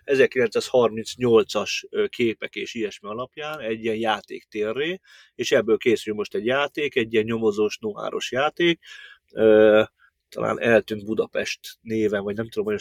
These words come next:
ez a játékfejlesztőnek a neve, vagy pedig a, a, a maga a játéknak a projektneve. Ö, elég érdekes lesz, egy ilyen open world, ö,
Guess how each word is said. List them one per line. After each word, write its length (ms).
ez 80
a 40
játékfejlesztőnek 1200
a 60
neve, 260
vagy 240
pedig 400
a, 280
a, 200
a 140
maga 200
a 80
játéknak 920
a 80
projektneve. 720
Ö, 260
elég 280
érdekes 480
lesz, 280
egy 160
ilyen 160
open 320
world, 460
ö, 120